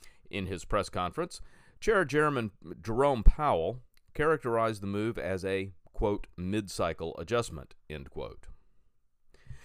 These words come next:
In other economic news today, construction data and new car sales will be released today.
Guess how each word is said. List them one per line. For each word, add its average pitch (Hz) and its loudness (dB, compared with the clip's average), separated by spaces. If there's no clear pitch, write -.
In 90 -4
other 107 2
economic 85 -4
news 92 -6
today, 95 -2
construction 135 -4
data 113 4
and 120 2
new 139 -4
car 160 0
sales 104 -2
will 131 0
be 131 0
released 151 -4
today. 76 -6